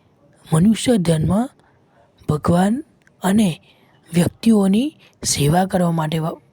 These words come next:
વાપરવો જોઈએ. એટલે કે જે કમાઈ થાય આપણે કશું લઈ જવાના નથી. એટલે બધાની મદદ કરવાની એવો એનો એક વિચાર હતો.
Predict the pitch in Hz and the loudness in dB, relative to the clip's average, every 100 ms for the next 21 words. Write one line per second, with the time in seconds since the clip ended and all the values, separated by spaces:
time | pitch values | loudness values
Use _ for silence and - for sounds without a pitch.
0 | _ _ 175 151 139 151 147 135 135 127 | _ _ -4 -4 -4 -4 -4 -6 -8 -8
1 | 123 _ _ _ _ _ _ - 247 277 | -12 _ _ _ _ _ _ -2 0 0
2 | 214 175 208 - 190 196 202 220 226 190 | 0 0 -2 -2 -2 -2 -4 -4 -4 -4
3 | - - _ - 185 185 233 196 180 226 | -10 -20 _ -4 -2 0 -2 -2 -2 0
4 | 170 170 156 156 151 147 131 - - - | 0 0 -2 -4 -4 -6 -8 -12 -16 -20
5 | _ - - 269 269 214 190 196 220 196 | _ -20 -10 -2 0 0 0 0 2 0
6 | 160 160 170 170 - 143 135 131 135 - | 0 0 -2 -4 -8 -8 -6 -8 -10 -16
7 | _ _ - 190 208 185 170 190 196 160 | _ _ -2 2 4 2 2 0 -2 -8
8 | 139 151 131 123 - - | -6 -6 -8 -10 -14 -20